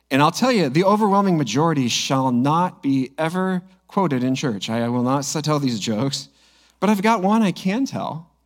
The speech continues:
Uh, it's nice and clean, and, and, uh, let's go for it. It goes like this. A D E A officer goes to a rancher in Texas, and he says, "I'm an officer with the D E A,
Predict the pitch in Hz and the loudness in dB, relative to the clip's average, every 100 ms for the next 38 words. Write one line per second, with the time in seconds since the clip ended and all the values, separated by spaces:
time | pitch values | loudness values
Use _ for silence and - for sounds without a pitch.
0 | _ _ _ _ - 123 120 113 110 107 | _ _ _ _ -4 0 2 2 0 -2
1 | 127 117 127 135 135 113 - 147 156 185 | -6 -4 -2 -2 -2 -4 -4 -4 -2 0
2 | 143 98 101 104 101 101 98 110 _ _ | 0 -2 -2 -2 -2 -4 -6 -10 _ _
3 | _ - 139 - 147 143 101 - - 185 | _ -10 -8 -4 -4 -4 -8 -10 -8 -4
4 | 180 170 151 113 - _ _ _ _ - | 0 0 -2 -4 -8 _ _ _ _ -8
5 | 123 113 196 240 233 196 170 151 127 123 | -8 0 0 2 2 2 2 4 2 0
6 | 120 120 107 117 127 - - 135 127 107 | -4 -4 -2 -2 -2 -4 -4 -4 -2 -4
7 | 101 120 127 - 117 98 - 104 - 104 | -2 -2 -2 -2 -2 -2 -4 -6 -6 -6
8 | - - _ - 107 110 107 139 127 123 | -8 -12 _ -12 -4 -2 -2 -2 0 -2
9 | 117 - - - 151 165 143 139 143 135 | -6 -12 -10 2 2 4 4 2 2 -2
10 | 139 139 113 117 127 113 110 151 220 | -2 -2 -2 -2 -2 0 0 -2 -4